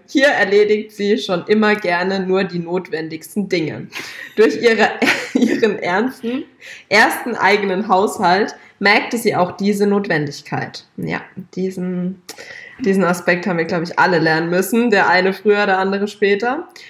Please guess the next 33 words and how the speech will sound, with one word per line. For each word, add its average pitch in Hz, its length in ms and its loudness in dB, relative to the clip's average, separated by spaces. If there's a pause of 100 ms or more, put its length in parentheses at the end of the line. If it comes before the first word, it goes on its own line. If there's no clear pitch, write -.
(300)
Ähm, 220 340 4
zusammenfassend 233 840 0
kann 226 200 2
man 220 140 2
über 202 200 2
Dania 196 420 2
sagen, 190 400 0
dass 170 240 -6
sie 165 100 -4
ein 156 300 -4
sehr 214 640 2
liebes 170 340 -4
Mädchen 156 420 -4
ist, 262 380 -2 (260)
mit 214 280 2
der 185 160 2
man 202 260 0
gerne 160 280 0
befreundet 139 580 -8
ist. - 340 -12
Immer 269 300 2
hilfsbereit, 208 760 2
nett 180 340 2
und 170 140 -4
zuvorkommend. - 800 -8 (360)
Dania 214 400 4
liebt 214 360 0
Geborgenheit 160 800 0
und 190 200 -2
ein 156 140 -4
gemütliches 185 680 -2
Zuhause, 143 640 -4
so 226 500 2